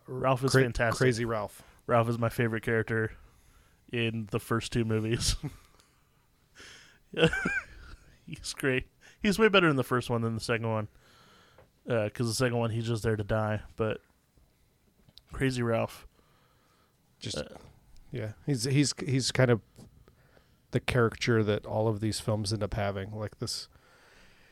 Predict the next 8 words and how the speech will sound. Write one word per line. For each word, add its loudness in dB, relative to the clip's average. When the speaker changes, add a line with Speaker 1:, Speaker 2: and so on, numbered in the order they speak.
Speaker 2:
this 4
definitely 4
sets 0
the -4
formula -2
for -2
what 2
becomes -2